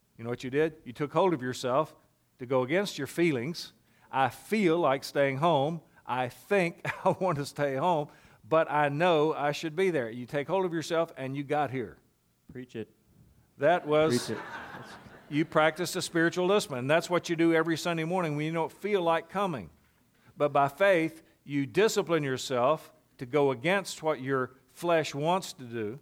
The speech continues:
Speaker 1: and you come by faith with right motivation. You can expect to meet God here. I mean, how many Sunday mornings have you said,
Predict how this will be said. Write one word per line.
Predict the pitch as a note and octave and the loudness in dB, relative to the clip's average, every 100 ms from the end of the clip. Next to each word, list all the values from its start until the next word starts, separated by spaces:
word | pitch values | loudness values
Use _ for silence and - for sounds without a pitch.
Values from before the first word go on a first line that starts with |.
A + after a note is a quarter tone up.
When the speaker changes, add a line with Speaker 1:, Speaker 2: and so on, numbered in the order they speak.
| _ _ _ _ _ _ _ _ _ | _ _ _ _ _ _ _ _ _
Speaker 1:
and | B2 C3 | -6 -4
you | D#3+ | -4
come | - F3 G3+ | -2 -2 0
by | G3 G3+ | 0 -2
faith | F#3+ C#3 C3 C3 | 0 0 0 -4
with | A#2+ | -6
right | A#2+ D#3+ | -2 -2
motivation. | E3 D#3+ C#3 C3 A#2 | -2 -4 -4 -4 -6
You | B2+ B3 | -8 -6
can | D#4+ | -6
expect | C4 - B3 A#3+ | -8 -4 -4 -2
to | F3+ | -4
meet | F3+ F3+ | -4 -2
God | F#3+ A#3+ | -2 -2
here. | D3 G2 | -6 -6
I | |
mean, | D3+ D#3 | -6 -4
how | G#3 | -4
many | D4+ D4+ | -4 -4
Sunday | - B3+ A3+ | -4 -4 -2
mornings | G#3+ A#3 C#3 | 0 -2 -2
have | D3+ C#3+ | -4 -4
you | |
said, | C3+ D#3 C3+ | -2 -2 -2